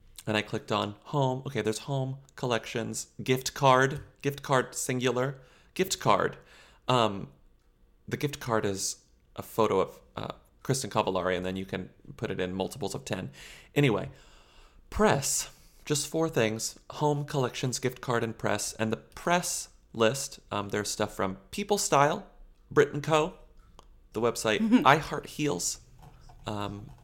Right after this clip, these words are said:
Speaker 1: Jack, which is the industry authority. I'm not sure which industry. Um, it just says the industry authority, and Us Weekly.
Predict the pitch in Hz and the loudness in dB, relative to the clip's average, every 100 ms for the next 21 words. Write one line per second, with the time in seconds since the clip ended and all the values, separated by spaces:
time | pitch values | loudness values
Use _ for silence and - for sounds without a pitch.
0 | 104 117 117 151 - 127 120 - - 104 | -2 4 4 2 -4 -2 0 -2 -2 -2
1 | 107 135 - 101 - 107 139 107 95 95 | 0 -2 0 -2 0 0 2 0 0 -2
2 | - 98 90 117 139 - 95 - - 123 | -2 -2 -2 -4 -4 -4 -4 -4 -4 -6
3 | 190 - - - - 113 107 - - - | -8 -16 -20 -16 -8 -4 -4 -6 -14 -10
4 | - - - 104 95 - 98 92 101 - | -8 -6 -4 -2 -4 -6 -6 -2 -2 -2
5 | 82 - 87 82 117 - - - - _ | -2 0 -2 -2 -6 -10 -20 -20 -20 _
6 | - 165 165 170 165 - - | 0 0 2 0 -2 -6 -8